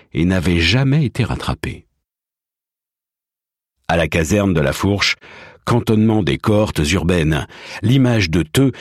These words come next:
s'était complètement retournée. Neuf soirs d'affilée, dix vautours noirs avaient volé en cercle autour du bastion. Puis, l'un d'eux avait expulsé l'aigle qui occupait le sommet de la tour de papier.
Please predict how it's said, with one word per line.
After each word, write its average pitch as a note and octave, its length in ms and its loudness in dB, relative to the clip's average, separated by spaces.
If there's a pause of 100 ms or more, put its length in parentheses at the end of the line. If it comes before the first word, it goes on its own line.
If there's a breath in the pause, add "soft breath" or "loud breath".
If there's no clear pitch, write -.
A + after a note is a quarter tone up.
(100 loud breath)
s'était A2 280 -2
complètement C3 600 0
retournée. D#2 720 -4 (1800)
Neuf A2 340 0
soirs A#2 400 2
d'affilée, F#2 540 0 (320 loud breath)
dix G2+ 260 0
vautours A#2 380 0
noirs F#2+ 400 0 (160 loud breath)
avaient F2+ 260 0
volé F#2 320 2
en E2+ 100 0
cercle G2 420 -2
autour F2+ 260 0
du F2+ 100 0
bastion. D#2+ 540 -2 (580)
Puis, D#2 360 -2 (640)
l'un G2+ 240 0
d'eux A2+ 260 2
avait E2+ 240 0
expulsé G2 600 -2
l'aigle F2+ 360 2 (300 loud breath)
qui A#2 160 0
occupait A#2 440 0
le F2 140 2
sommet F2+ 460 2
de G#2+ 100 2
la E2 120 0
tour E2+ 180 0
de D#2 80 0
papier. D2+ 580 -8